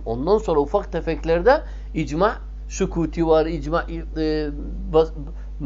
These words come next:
ba-, kat'i var, icma bazı meselelerde var, bazı meselelerde icmaen de i-, sahabe, tabiinden, sahabeden sonra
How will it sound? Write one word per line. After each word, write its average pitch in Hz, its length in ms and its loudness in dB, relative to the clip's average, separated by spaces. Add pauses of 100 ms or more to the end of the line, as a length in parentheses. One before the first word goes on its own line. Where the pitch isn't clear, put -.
(600)
ba-, - 240 2
kat'i 151 420 4
var, 165 220 8
icma 151 520 0
bazı 160 300 2
meselelerde 165 720 4
var, 165 220 8 (420)
bazı 165 280 4
meselelerde 175 600 4
icmaen 175 540 2
de 214 180 6 (440)
i-, 160 180 0 (260)
sahabe, 160 540 0 (140)
tabiinden, 175 640 2 (200)
sahabeden 160 600 4
sonra 220 380 4